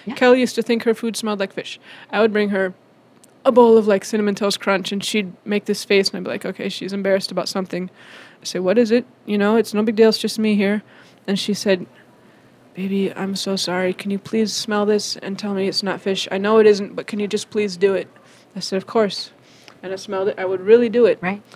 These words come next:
Speaker 2: And hand it back to her, say, "It's not fish, it's cereal. I just made it for you."
Speaker 1: Right.
Speaker 2: And she'd eat it. Like,
Speaker 1: Mm-hmm.
Speaker 2: that's,
Speaker 1: Yeah.
Speaker 2: can you imagine saying that to someone you're
Speaker 1: I know.
Speaker 2: casually having, like, a
Speaker 1: I
Speaker 2: business lunch
Speaker 1: absolutely,
Speaker 2: with?
Speaker 1: right.
Speaker 2: "Pardon me, sir."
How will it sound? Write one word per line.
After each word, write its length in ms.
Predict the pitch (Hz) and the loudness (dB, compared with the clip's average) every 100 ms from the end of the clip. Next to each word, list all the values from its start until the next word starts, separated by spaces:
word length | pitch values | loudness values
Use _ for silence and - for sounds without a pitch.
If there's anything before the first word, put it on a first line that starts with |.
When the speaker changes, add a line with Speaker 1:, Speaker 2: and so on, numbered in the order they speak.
| _ | _
Speaker 2:
And 80 | - | -4
hand 140 | 202 | -2
it 60 | 196 | 2
back 160 | 190 190 | 2 2
to 100 | 185 | -4
her, 80 | |
say, 220 | 185 170 175 | -6 -4 -6
"It's 160 | - | -4
not 200 | 196 - | -8 -6
fish, 200 | - 196 | -10 -10
it's 100 | 190 | -10
cereal. 340 | - 165 170 180 | -8 -6 -6 -6
I 80 | 175 | -8
just 180 | 190 185 | -8 -6
made 160 | 175 | -6
it 100 | 180 | -8
for 120 | - | -10
you." 240 | 165 170 196 - | -8 -8 -10 -12
Speaker 1:
Right. 180 | 143 151 - - - | -12 -14 -20 -20 -18
Speaker 2:
And 240 | - 180 180 | -6 -6 -4
she'd 260 | - 180 156 - - | -8 -8 -12 -20 -14
eat 160 | 190 175 | -8 -6
it. 120 | 165 _ - | -6 _ -4
Like, 160 | 180 139 | -2 0
Speaker 1:
Mm-hmm. 80 | |
Speaker 2:
that's, 320 | 139 220 165 - - _ _ | 2 4 2 -4 -20 _ _
Speaker 1:
Yeah. 80 | 190 | 4
Speaker 2:
can 80 | 254 | 6
you 60 | |
imagine 340 | 269 233 233 226 | 6 4 2 0
saying 220 | 214 214 | 0 0
that 100 | 208 | -2
to 80 | 214 | -2
someone 300 | - 208 202 | -2 0 2
you're 100 | 196 | 4
Speaker 1:
I 20 | |
know. 140 | - 185 | 6 6
Speaker 2:
casually 200 | 170 185 | 8 8
having, 200 | 202 196 | 6 4
like, 120 | 202 | 0
a 40 | 185 | 2
Speaker 1:
I 60 | |
Speaker 2:
business 360 | 208 202 208 - | 4 4 4 2
lunch 220 | 208 208 | 0 2
Speaker 1:
absolutely, 300 | 226 220 - | 2 2 0
Speaker 2:
with? 80 | - | -2
Speaker 1:
right. 160 | 135 123 - - - | -2 -2 -16 -20 -6
Speaker 2:
"Pardon 340 | 359 330 190 | 0 2 2
me, 80 | 175 | -2
sir." 320 | - 165 190 | -4 -4 0